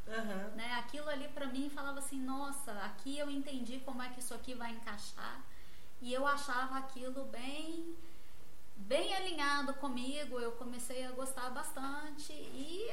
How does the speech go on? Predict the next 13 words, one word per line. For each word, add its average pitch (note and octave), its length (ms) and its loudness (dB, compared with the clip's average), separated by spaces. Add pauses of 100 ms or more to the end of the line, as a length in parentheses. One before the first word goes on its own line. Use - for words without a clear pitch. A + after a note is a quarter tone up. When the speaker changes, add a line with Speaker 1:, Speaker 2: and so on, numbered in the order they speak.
Speaker 2:
aí G#4 120 -2
eu G4 140 -2
fui, G4 300 -2 (240)
fui F#4 100 0
perseguindo F#4+ 720 0
isso. C4 400 0
Então, G3+ 240 -2
comecei B3 500 0
trabalhando A3+ 680 -2
com D4+ 240 -2
desenvolvimento A3+ 800 0
de - 120 0
sistemas D#4 640 -2